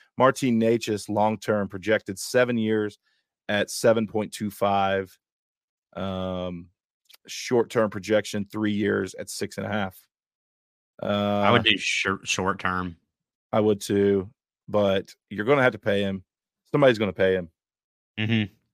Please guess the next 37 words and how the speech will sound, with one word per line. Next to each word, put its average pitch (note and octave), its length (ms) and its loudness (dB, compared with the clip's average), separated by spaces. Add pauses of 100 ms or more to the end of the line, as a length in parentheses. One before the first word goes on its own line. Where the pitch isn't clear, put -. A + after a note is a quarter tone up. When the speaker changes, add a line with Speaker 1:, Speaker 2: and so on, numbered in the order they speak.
(260)
Speaker 1:
I G2 40 -10
mean, G2 140 -8
somebody A#2 300 0
Speaker 2:
I, F#2+ 60 4
Speaker 1:
will. G2 120 4
Speaker 2:
I, B2 80 10
Speaker 1:
If - 100 2
we A2 160 0
Speaker 2:
I B2 60 2
don't F#2+ 200 -2
know. F2 360 -4 (1400)
I F2 60 -18
mean, F2+ 400 -8
the, G#2 260 -4
I B2 140 6
could, G2 360 -8 (420)
I C3+ 160 10
would C#3 220 0
go A2+ 200 6
up G#2 200 4
to F2 140 -8
six - 400 -6
point F#2 440 -6 (200)
seven, G2 640 -2 (1080)
but F#2 300 0
if F2+ 120 -8
he's B2+ 180 2
asking F#2+ 520 2
for, F#2+ 180 -4
like, E2 380 -4 (720)
over G#2 280 0
seven F#2+ 400 -2
million, F#2 300 -4
it's - 140 -14
not D#2 180 -8
worth - 260 -20
it - 140 -18